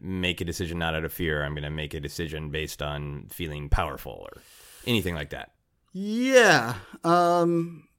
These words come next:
Speaker 2: I th-, yeah, my decision to move here right after I graduated, right after I graduated college, uh, I feel like that was a pretty, you know, uh, yeah.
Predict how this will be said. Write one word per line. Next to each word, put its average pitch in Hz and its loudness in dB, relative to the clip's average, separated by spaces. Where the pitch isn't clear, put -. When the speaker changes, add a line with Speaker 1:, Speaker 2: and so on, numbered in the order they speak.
Speaker 2:
I 139 -10
th-, - -16
yeah, 160 4
my 143 6
decision 156 4
to 160 6
move 156 6
here 156 6
right 139 4
after 135 2
I - 2
graduated, 123 0
right 139 4
after 131 2
I 123 2
graduated 123 2
college, 127 -2
uh, 117 -6
I 107 -12
feel 123 -4
like 110 -4
that 117 -6
was 110 -8
a 104 -8
pretty, 110 -4
you 123 -4
know, 110 -6
uh, 101 -10
yeah. 139 -2